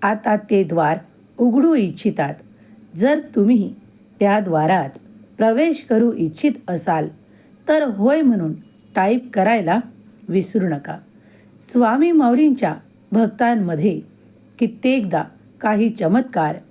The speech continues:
घडून येतात, कारण मनापासून भक्त ती श्रद्धेने पूजा, अर्चना, नाम जप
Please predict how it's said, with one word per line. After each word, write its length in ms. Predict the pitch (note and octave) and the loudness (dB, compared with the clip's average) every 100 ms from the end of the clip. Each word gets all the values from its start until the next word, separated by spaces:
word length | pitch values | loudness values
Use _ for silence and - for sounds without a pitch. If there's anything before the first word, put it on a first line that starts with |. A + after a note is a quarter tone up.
| - | -8
घडून 320 | G3 A#3 D4+ D#4 | 0 2 2 2
येतात, 400 | A3 F#3+ - - - _ _ _ _ - | 0 -4 -4 -6 -16 _ _ _ _ -2
कारण 400 | G3+ G#3+ F#3 A#3+ - - - | 0 2 0 -2 -6 -20 -4
मनापासून 880 | F#3+ B3 D#4+ E4 A#3 G3+ A3+ F#3 E3 | 0 2 2 0 -2 -2 -2 -2 0
भक्त 340 | A#3 B3 - E3 - - - _ D#4 | -2 -2 -4 -4 -4 -20 -20 _ 0
ती 340 | C#4+ G3 F3+ - _ _ _ - | 2 0 -6 -18 _ _ _ -8
श्रद्धेने 600 | C4+ A#3+ F#3+ C4 E4 G#3+ - - _ - | -2 0 0 2 2 0 -6 -20 _ -2
पूजा, 380 | G#3+ G3+ F#3+ E3 - _ _ G3 | 0 2 0 -2 -10 _ _ 0
अर्चना, 540 | G#3+ A3 D#4+ A3+ D3+ - - - | 0 2 0 0 -4 -10 -20 -6
नाम 400 | F#3 G3 A3+ C4+ | -2 0 0 0
जप 260 | A3+ F#3 | 0 0